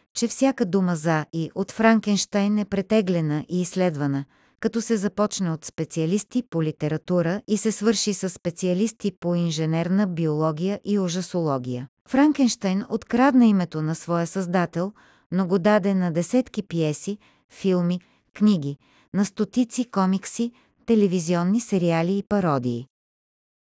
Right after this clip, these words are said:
Между тях има и такива, които ще ни очудят със заглавията си. Джеси Джеймс срещу дъщерята на Франкенщайн,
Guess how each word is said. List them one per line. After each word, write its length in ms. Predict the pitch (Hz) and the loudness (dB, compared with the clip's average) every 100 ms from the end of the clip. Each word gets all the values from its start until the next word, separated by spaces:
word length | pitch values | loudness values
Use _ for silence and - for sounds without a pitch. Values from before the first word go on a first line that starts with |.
| _ _ _ _ _ | _ _ _ _ _
Между 280 | 170 185 165 | -4 -2 -4
тях 340 | 180 240 247 - | -4 -2 -2 -2
има 220 | 202 190 | 0 0
и 60 | |
такива, 460 | 185 185 - 240 208 - _ _ | -2 -6 -4 -2 -4 -10 _ _
които 260 | - 175 175 | -6 -4 -6
ще 200 | - 175 | -6 -2
ни 120 | 180 | -2
очудят 460 | 175 - 233 214 - | -2 -2 -2 -2 -4
със 180 | 196 | -4
заглавията 640 | 175 185 175 151 135 123 127 | -4 -2 0 0 -2 -6 -8
си. 220 | - 120 _ _ - | -8 -12 _ _ -10
Джеси 380 | 160 254 262 277 | 2 4 4 2
Джеймс 480 | 180 196 165 175 - - | 2 2 2 0 -4 -4
срещу 420 | - 208 - 196 | -2 -2 -2 -2
дъщерята 640 | 170 175 - 175 190 185 | -2 -4 -2 0 0 -2
на 120 | 165 | -4
Франкенщайн, 840 | 156 165 160 151 147 - 147 143 170 | -2 -2 -2 -2 -4 -2 -2 -2 -2